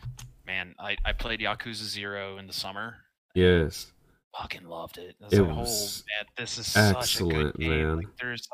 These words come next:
Speaker 1: like, it's not just, you know, the systems that it's got going on, but, like, I think Kiryu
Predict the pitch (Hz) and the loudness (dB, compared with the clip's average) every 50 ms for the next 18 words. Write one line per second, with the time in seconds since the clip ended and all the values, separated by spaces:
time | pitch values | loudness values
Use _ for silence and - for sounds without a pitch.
0 | 113 113 113 - - 127 123 - - - 120 123 120 - - 113 107 - - - | -10 -8 -8 -8 -12 -12 -12 -12 -12 -8 -8 -8 -6 -6 -8 -6 -6 -8 -8 -8
1 | - - - - - - - - - _ _ _ - 113 107 104 95 - - - | -10 -12 -14 -20 -20 -20 -20 -20 -20 _ _ _ -10 -8 -6 -6 -6 -4 -4 -4
2 | 117 117 - - 120 110 104 110 110 104 - - - 101 107 - - 107 104 107 | -4 -4 -6 -6 -8 -8 -8 -8 -8 -6 -6 -4 -4 -4 -4 -4 -6 -6 -6 -4
3 | 104 104 107 110 110 107 104 - 92 87 - - 92 90 87 87 - - - _ | -4 -4 -4 -4 -4 -6 -8 -10 -10 -10 -10 -10 -12 -12 -12 -12 -14 -16 -16 _
4 | _ _ _ _ _ _ _ _ _ _ _ _ _ - - 101 123 - - 160 | _ _ _ _ _ _ _ _ _ _ _ _ _ -8 -6 -6 -6 -6 -6 -8
5 | 143 113 - - - 123 110 117 131 147 156 170 170 175 | -8 -6 -6 -6 -4 -4 -6 -6 -8 -8 -8 -10 -10 -12